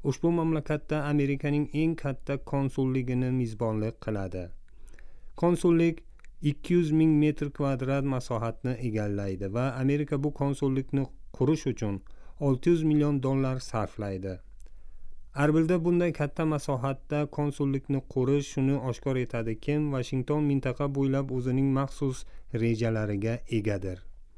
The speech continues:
Mintaqa mamlakatlardan josuslik qilish, kurdlar yashovchi mintaqalar va Isroil rejimi o'rtasida aloqani vujudga keltirish hamda separatistik jarayonlarni keltirib chiqarish bu maqsadlar jumlasidandir.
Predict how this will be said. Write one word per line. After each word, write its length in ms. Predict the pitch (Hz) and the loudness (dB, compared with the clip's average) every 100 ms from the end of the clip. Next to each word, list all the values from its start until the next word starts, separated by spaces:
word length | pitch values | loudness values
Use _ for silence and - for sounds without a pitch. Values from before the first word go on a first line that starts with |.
| - - - - | -16 -16 -18 2
Mintaqa 400 | 151 143 151 170 | 4 4 2 2
mamlakatlardan 920 | 165 151 139 131 131 131 127 123 139 139 | 2 2 0 0 -2 0 -2 0 0 0
josuslik 560 | 127 - 120 127 123 - | 0 -2 -4 -4 -4 -4
qilish, 340 | 107 107 104 - - - - | -2 -2 -4 -8 -12 -10 -12
kurdlar 440 | - 131 131 143 147 | 0 2 4 4 2
yashovchi 520 | 147 127 139 120 135 131 | 0 0 -2 -2 0 2
mintaqalar 580 | 120 117 117 113 120 117 | 0 -2 -2 -2 -2 -2
va 100 | 120 120 | -4 -4
Isroil 320 | - 127 127 | -2 0 2
rejimi 320 | 123 113 123 120 | 2 2 0 0
o'rtasida 460 | 113 120 110 - 120 | -2 -4 -6 -6 -4
aloqani 400 | 117 110 117 113 117 | -2 -2 -2 0 0
vujudga 360 | 107 104 113 113 | 0 0 -2 -2
keltirish 540 | 113 101 101 101 110 - - - - - | -4 -4 -2 0 -2 -4 -12 -12 -14 -4
hamda 280 | 131 151 156 156 151 - - | 2 4 4 2 -2 -8 -14
separatistik 1160 | - 151 143 147 143 - 151 127 - 170 175 - - 147 | -2 0 2 2 2 0 0 -2 0 0 0 -2 -6 0
jarayonlarni 760 | 147 143 139 135 135 131 139 143 | 4 4 4 4 2 2 2 0
keltirib 400 | 143 123 131 135 - | 0 -2 0 0 -2
chiqarish 500 | - 123 135 156 - 135 | -6 -2 0 0 -2 0
bu 100 | 156 | 2
maqsadlar 640 | 143 - 143 131 135 131 127 | 2 0 -6 -2 -2 -2 -2
jumlasidandir. 840 | 127 120 110 - 107 101 95 95 | -2 0 -2 -4 -4 -4 -4 -6